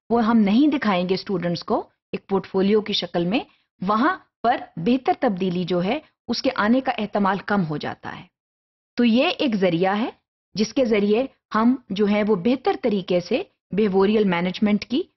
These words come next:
बात कर सकते हैं। इसमें जो एक चीज बहुत अहम है, वो ये है कि पोर्टफोलियो के अंदर क्या होना चाहिए। पोर्टफोलियो जब आप बनाते हैं, एक स्टूडेंट के नाम से आप उसकी एक फाइल बना देते हैं,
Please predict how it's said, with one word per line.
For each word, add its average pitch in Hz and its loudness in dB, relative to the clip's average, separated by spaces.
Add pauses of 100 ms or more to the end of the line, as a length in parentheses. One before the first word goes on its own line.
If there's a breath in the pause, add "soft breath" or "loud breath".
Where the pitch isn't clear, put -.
(160)
बात 175 -2
कर 160 -4
सकते - -10
हैं। 170 -10 (960)
इसमें 320 -2 (280)
जो 226 -2
एक 294 0
चीज 285 -2
बहुत 277 0
अहम 285 2
है, 240 0 (300 soft breath)
वो 277 2
ये 269 4
है 226 0
कि 277 -2
पोर्टफोलियो 277 2
के 277 -4
अंदर 240 2
क्या 269 0
होना 175 0
चाहिए। 147 -12 (1040)
पोर्टफोलियो 233 2
जब 208 0
आप 196 0
बनाते 180 -2
हैं, 214 0
एक 180 -4
स्टूडेंट 220 0
के 196 -2
नाम 180 0
से 214 -4 (260 soft breath)
आप 202 -2
उसकी 220 -4
एक 185 0
फाइल 185 0
बना 185 0
देते 165 -4
हैं, 190 0